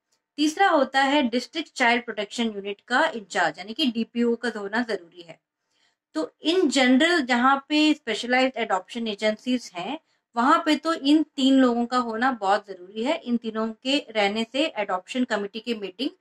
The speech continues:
हो सकती है। अगर किसी district में specialized adoption agency नहीं है बल्कि एक child care unit है, तो उन cases में जहाँ पे, अ, specialized adoption agencies नहीं है,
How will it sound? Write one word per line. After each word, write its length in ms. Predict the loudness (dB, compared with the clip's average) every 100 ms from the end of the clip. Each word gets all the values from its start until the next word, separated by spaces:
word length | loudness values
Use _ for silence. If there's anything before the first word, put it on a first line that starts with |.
| _ _ -4
हो 100 | -4
सकती 380 | -4 -10 -14 -20
है। 120 | -20 _ _ _ _ _ _ -2
अगर 320 | 0 4 2
किसी 400 | 2 -2 0 2
district 560 | 2 2 0 -4 -4 -2
में 240 | -2 -2
specialized 1040 | -6 _ _ -4 -2 2 2 2 2 -4 _ -2
adoption 580 | 0 0 -2 -4 -4 0
agency 460 | 0 0 0 -2 -6
नहीं 240 | -8 -6
है 180 | -2 -2
बल्कि 420 | 0 -2 0 -2
एक 120 | -2 0
child 300 | 2 2 0
care 240 | 0 0
unit 320 | -2 -6 -10
है, 180 | -12 -14 _ _ _ _
तो 160 | -6 -6 _ _ _ 0
उन 200 | 2 2
cases 440 | 0 -2 -4 -8 -2
में 240 | 0 0 0
जहाँ 340 | 0 0 -2 -2
पे, 260 | 0 0
अ, 260 | 0 0 0
specialized 840 | -4 _ -6 -2 2 2 2 -4 _ _ _ _ _
adoption 480 | -2 0 0 2 2
agencies 640 | 2 2 0 0 -2 -2 -4
नहीं 360 | -4 0 0
है, 320 | 0 -2 -4